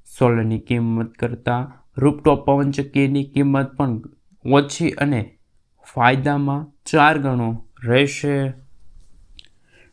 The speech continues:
મિત્રો, ત્યાં પછીના સમાચાર ઉપર નજર કરીએ તો સૌથી મોટા સમાચાર સામે આવી રહ્યા છે.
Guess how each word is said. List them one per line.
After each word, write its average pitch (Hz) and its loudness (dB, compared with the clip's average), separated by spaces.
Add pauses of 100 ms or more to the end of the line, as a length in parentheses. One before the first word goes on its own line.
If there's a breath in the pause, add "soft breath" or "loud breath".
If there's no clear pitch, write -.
મિત્રો, 127 4
ત્યાં 135 4
પછીના 143 2
સમાચાર 139 2
ઉપર 139 2
નજર 139 4
કરીએ 139 2
તો 139 2
સૌથી 143 2
મોટા 139 2
સમાચાર 135 0
સામે 135 2
આવી 131 0
રહ્યા 135 2
છે. 131 -8